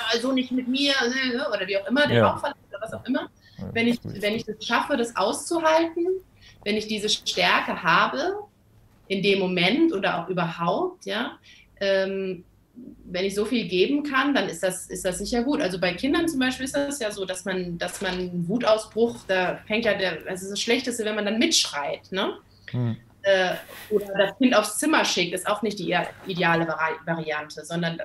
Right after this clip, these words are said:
Speaker 1: ein Dasein und dem Kind zeigen, „Du, ich weiß, dass das gleich vorübergeht, es ist nicht schlimm. Sei wütend, ich bin hier, es schadet unserer Beziehung nicht, du darfst wütend sein.“ Ja, ich meine,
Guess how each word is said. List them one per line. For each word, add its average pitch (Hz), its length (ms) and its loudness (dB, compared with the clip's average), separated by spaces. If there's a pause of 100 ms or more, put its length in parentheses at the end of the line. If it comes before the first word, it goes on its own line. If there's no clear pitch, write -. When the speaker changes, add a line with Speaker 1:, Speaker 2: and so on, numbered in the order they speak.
Speaker 1:
ein 170 180 -4
Dasein 277 720 4
und 196 120 -4
dem 190 140 -2
Kind 247 260 2
zeigen, 214 440 2
„Du, 208 120 -8
ich 233 280 -2
weiß, 269 400 4
dass - 140 -2
das 220 160 -6
gleich 233 240 2
vorübergeht, 220 580 2
es - 100 -10
ist - 160 -10
nicht 214 160 -4
schlimm. 247 320 -2 (520)
Sei 190 280 2
wütend, 339 400 2 (220)
ich - 160 -12
bin 196 160 -4
hier, 285 300 6 (640)
es 190 180 -2
schadet 226 420 2
unserer 196 280 0
Beziehung 277 500 0
nicht, 311 200 -4
du 202 60 -6
darfst 214 380 0
wütend 285 320 -2
sein.“ 269 400 2
Ja, 208 260 0
ich 170 120 -14
meine, 156 160 -8